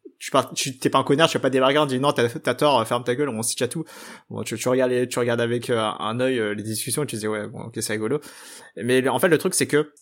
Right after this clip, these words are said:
euh, le problème du spoil est assez violent dans le sens où, euh, il suffit juste qu'un connard qui a fait le jeu en, qui, qui a, qui a fait les derniers jeux en japonais et tout,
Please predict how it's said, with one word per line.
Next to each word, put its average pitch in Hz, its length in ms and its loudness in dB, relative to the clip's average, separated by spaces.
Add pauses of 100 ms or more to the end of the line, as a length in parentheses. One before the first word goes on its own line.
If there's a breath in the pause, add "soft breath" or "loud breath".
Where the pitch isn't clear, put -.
euh, 131 420 6
le 131 120 4
problème 165 240 4
du 147 80 0
spoil 175 420 6
est 120 340 2
assez 151 280 2
violent 139 280 4
dans 135 120 4
le 117 80 4
sens 160 320 0 (100)
où, 156 240 2
euh, 107 340 4 (200)
il 147 60 0
suffit 147 240 0
juste 175 300 0
qu'un 214 140 6
connard 165 640 4
qui 147 160 2
a 127 60 8
fait 180 120 2
le 156 140 6
jeu 147 160 4
en, 117 520 4
qui, 131 220 -6
qui - 100 0
a, 127 160 4
qui - 200 -4
a 113 80 2
fait 151 120 0
les 127 120 4
derniers 139 260 4
jeux 147 120 2
en 127 120 4
japonais 117 400 0
et 110 40 2
tout, 160 200 -2